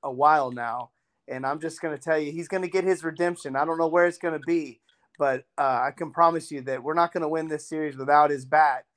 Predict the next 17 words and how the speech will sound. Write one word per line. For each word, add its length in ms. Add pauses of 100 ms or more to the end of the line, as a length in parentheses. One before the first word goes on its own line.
(300)
And 140
he's 200
gonna, 360
he's 200
gonna 180
get 180
it. 160
He's 180
gonna 180
get 220
his 460 (300)
before 300
it's 120
all 140
said 260
and 80
done. 200